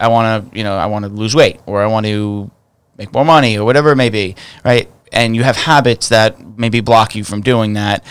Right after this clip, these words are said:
So everyone's like, "Oh, well, I'm gonna change the habit." Well, the truth is the habit and the behavior is not going to change it, right? Because habits come back, habits form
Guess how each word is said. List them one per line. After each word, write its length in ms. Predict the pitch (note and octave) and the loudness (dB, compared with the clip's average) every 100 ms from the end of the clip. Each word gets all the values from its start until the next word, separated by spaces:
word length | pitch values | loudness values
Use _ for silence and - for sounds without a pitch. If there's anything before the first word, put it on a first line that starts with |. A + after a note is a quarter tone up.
| - | -16
So 260 | - C#3 B2 | -2 4 6
everyone's 360 | B2+ B2+ B2+ A#2+ | 6 4 0 0
like, 160 | A#2+ | 2
"Oh, 140 | B2 A2 | 2 4
well, 100 | A2 | 2
I'm 60 | |
gonna 100 | A2+ | 0
change 240 | G#2+ A#2+ G2 | -4 -4 -4
the 60 | |
habit." 440 | F#2+ A2 G2 A2 - - | -2 -2 0 -4 -8 -8
Well, 100 | - | -4
the 60 | A2 | 0
truth 240 | E3+ D3 | 2 2
is 140 | B2+ A2 | 2 2
the 80 | |
habit 300 | G#2+ C3 D3 | 2 2 2
and 80 | B2 | 0
the 40 | A2 | -2
behavior 460 | G#2+ B2 A2+ G#2+ | 0 2 2 2
is 120 | G#2 | 0
not 200 | A2 G#2+ | 0 0
going 160 | G#2 G#2 | -2 -8
to 80 | F#2+ | -8
change 360 | - F#2 - | -8 -8 -10
it, 140 | - - - - - - | -14 -18 -20 -20 -20 -2
right? 160 | G#2+ | -2
Because 300 | G2+ A#2+ G#2 | -2 -4 -2
habits 400 | - A#2 - B2+ | -2 0 -2 -4
come 180 | - G2+ | -4 0
back, 360 | A2 C3+ C3+ - - _ _ _ _ _ | 2 2 0 -6 -20 _ _ _ _ _
habits 480 | - G#2 G2 - - | -8 -6 -4 -6 -6
form 640 | - D#3 D3 C3+ B2 A#2 | -2 2 4 6 4 -2